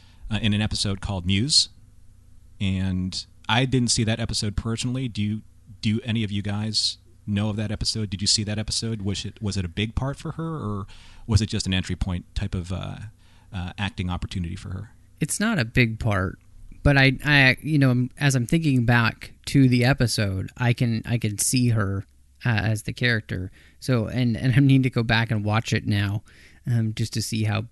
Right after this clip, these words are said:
Speaker 2: how big it was. But it's so cool the fact that she actually, uh, had been in Star Trek before. They liked her enough to put her in the brand new show.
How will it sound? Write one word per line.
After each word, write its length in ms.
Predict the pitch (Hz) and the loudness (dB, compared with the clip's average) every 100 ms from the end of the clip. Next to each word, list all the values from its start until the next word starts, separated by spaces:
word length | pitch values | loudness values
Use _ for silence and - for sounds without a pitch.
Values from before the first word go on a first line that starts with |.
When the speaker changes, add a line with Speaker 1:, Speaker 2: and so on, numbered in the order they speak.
| - | -6
Speaker 2:
how 120 | 120 | -2
big 200 | 117 120 | 0 0
it 40 | 113 | 0
was. 200 | 104 101 | -2 -2
But 160 | - | -2
it's 220 | 113 127 - | 0 -2 -2
so 160 | 214 | -2
cool 420 | 190 202 214 113 | -2 -4 -2 0
the 120 | 113 107 | 0 0
fact 300 | 107 107 - | -2 -2 -6
that 140 | - | -8
she 220 | - 110 | -6 -2
actually, 720 | 104 101 - 113 107 101 104 - _ _ _ _ - | 0 -2 -4 -4 -2 -4 -6 -8 _ _ _ _ -4
uh, 80 | 101 | -2
had 360 | 101 120 120 | 0 0 0
been 200 | 113 110 | 0 0
in 120 | 107 104 | 0 -2
Star 200 | 110 107 | -2 0
Trek 200 | 107 - | -2 -2
before. 360 | 104 113 110 | -4 0 0
They 180 | 110 107 | 2 0
liked 380 | 107 110 123 - | 2 0 0 -2
her 180 | 113 107 | -2 0
enough 500 | 101 101 101 - - | -2 -4 -8 -12 -12
to 80 | 120 | -10
put 300 | - 120 117 | -4 -4 -2
her 180 | 120 110 | -2 0
in 160 | 107 | 0
the 80 | 107 | -2
brand 400 | 104 107 127 123 | 0 2 2 0
new 180 | 113 101 | -2 -4
show. 560 | - 135 156 113 101 | -2 2 2 2 -2